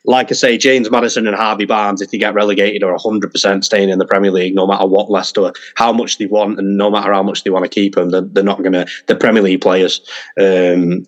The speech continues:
and, and the rest of them probably aren't, which is the reason, you know, why they are where they are. So, cool, Leicester are down. Would you agree?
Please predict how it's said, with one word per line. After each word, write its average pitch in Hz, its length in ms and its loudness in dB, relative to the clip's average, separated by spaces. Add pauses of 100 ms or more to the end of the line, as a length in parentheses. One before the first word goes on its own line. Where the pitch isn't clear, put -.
and, 98 120 4
and 101 140 2
the 98 60 4
rest 107 260 0
of 113 60 2
them 98 160 2
probably 92 440 0
aren't, 98 320 0
which - 240 -4
is 92 120 -4
the 95 100 0
reason, 92 320 0
you 85 120 -2 (300)
know, 90 180 2
why 90 440 0
they 95 100 4
are 90 160 4
where 90 180 2
they 90 120 2
are. 95 220 2
So, 90 320 0 (640)
cool, 170 240 2
Leicester 156 420 0
are 147 60 2
down. 160 340 2 (100)
Would 135 120 -2
you 139 120 2
agree? 151 400 2